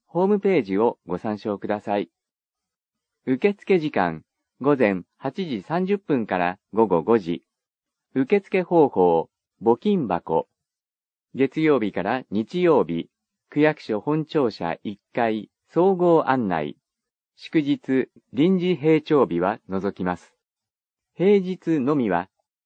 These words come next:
五階、総務課、東西区民事務所、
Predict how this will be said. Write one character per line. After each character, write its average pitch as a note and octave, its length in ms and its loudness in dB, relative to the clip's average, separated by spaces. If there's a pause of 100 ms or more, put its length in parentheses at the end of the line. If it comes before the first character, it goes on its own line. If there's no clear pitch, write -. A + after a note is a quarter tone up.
(120)
五 A2 160 0
階、 C3 380 -2 (120)
総 C#3 300 0
務 B2 180 0
課、 G#2+ 280 0 (720)
東 E3+ 260 4
西 E2+ 400 -2
区 C3+ 160 -4
民 F3 260 0
事 C#3+ 100 0
務 C3+ 160 2
所、 - 340 -2